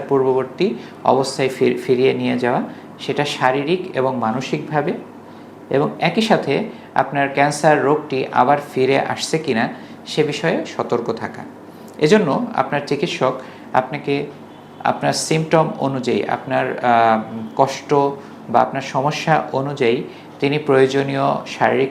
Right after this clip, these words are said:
পরীক্ষা এবং ইনভেস্টিগেশন, ল্যাব এবং ইমেজিং ইনভেস্টিগেশনের মাধ্যমে তিনি বুঝবেন যে আপনার শরীরে ক্যান্সারের কোনো প্রভাব রয়েছে কিনা বা ফিরে আসার কোনো সম্ভাবনা আছে কিনা। ফলো আপ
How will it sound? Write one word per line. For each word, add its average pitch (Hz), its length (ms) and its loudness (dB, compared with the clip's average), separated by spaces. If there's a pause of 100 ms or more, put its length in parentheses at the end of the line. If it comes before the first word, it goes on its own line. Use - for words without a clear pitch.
পরীক্ষা 127 460 -2 (420)
এবং 147 360 2 (120)
ইনভেস্টিগেশন, 139 960 0 (200)
ল্যাব 123 300 4 (200)
এবং 117 380 -4
ইমেজিং 123 400 -2
ইনভেস্টিগেশনের 123 880 -4
মাধ্যমে 117 500 -4 (440)
তিনি 127 440 0
বুঝবেন 120 460 0 (380)
যে 113 340 2
আপনার 131 400 -2
শরীরে 123 680 0 (520)
ক্যান্সারের 147 460 2
কোনো 147 280 -2 (100)
প্রভাব 131 440 4
রয়েছে 139 380 2
কিনা 160 320 -2 (260)
বা 123 100 4
ফিরে 120 300 2
আসার 131 300 0
কোনো 117 240 -4 (140)
সম্ভাবনা 113 440 -2
আছে 117 260 -8
কিনা। - 220 -12 (1160)
ফলো 151 200 6
আপ 165 180 6